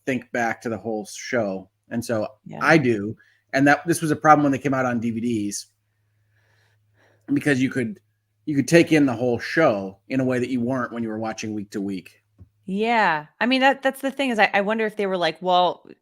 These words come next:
Speaker 2: who's gonna remember this a month from now if they're just watching it once and they're, like,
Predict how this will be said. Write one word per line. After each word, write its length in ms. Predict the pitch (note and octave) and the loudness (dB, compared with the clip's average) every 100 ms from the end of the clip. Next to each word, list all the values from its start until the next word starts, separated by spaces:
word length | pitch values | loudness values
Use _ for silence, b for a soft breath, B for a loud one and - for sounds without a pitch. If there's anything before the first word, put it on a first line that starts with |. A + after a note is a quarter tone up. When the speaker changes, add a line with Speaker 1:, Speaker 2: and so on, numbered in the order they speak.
| F#3 | -14
Speaker 2:
who's 240 | - A3 | -8 -6
gonna 180 | G3+ G#3+ | -4 -4
remember 420 | F#3 F3 E3+ F#3+ | -4 -4 -4 -2
this 460 | E3+ D#3 D#3 - - _ _ _ - | -2 -2 -4 -8 -14 _ _ _ -4
a 120 | F3+ | -2
month 320 | F3+ E3+ F3+ | 0 0 -2
from 240 | - D#3+ | -6 -6
now 460 | D3+ C#3 B2 C3 D#3 _ _ _ _ | -2 -2 -2 -4 -8 _ _ _ _
if 180 | - F3 | -10 -2
they're 160 | F3+ F3+ | 2 2
just 200 | F3 - | -2 0
watching 300 | E3 E3+ E3 | 2 2 -2
it 140 | D3+ D3 | -8 -2
once 440 | E3 C#3+ D3 - | 0 0 -2 -10
and 180 | D3+ D#3+ | -6 -6
they're, 180 | - E3 | -6 -6
like, 180 | E3 D3 | -8 -8